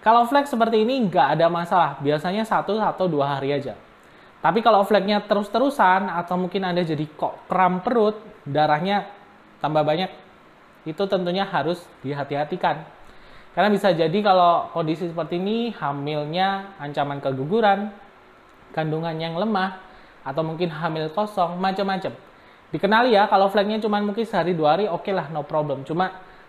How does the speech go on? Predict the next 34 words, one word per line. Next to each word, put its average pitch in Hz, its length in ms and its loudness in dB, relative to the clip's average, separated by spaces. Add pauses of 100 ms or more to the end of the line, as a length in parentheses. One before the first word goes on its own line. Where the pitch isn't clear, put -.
(100)
kalau 190 240 4
berlanjut, 170 640 2
sebaiknya 139 320 -6
diperiksakan. 131 720 -10 (800)
Nah, 190 260 -2
lanjut 196 300 0
lagi, 240 340 0
masalah 247 480 -2
yang 254 160 0
sering 247 220 -2
muncul 240 340 -2
juga 233 320 -2
di 175 240 -2
trimester 196 540 -2
pertama 214 580 -2
adalah 165 380 0 (160)
payudara 180 580 0
jadi 135 480 -2
nyeri. 208 540 -2 (640)
Ya, 175 260 -2 (480)
ini 240 80 0
adalah 233 320 0
sebenarnya 220 400 -2
kondisi 190 320 -2
normal 202 560 0
di 175 80 -2
mana 160 240 -2
tubuh 180 240 -2
mengalami 170 400 -2
perubahan 156 460 -2
hormon, 156 580 -4
kelenjar 175 400 -2
payudara 175 600 -2
ini 233 400 -4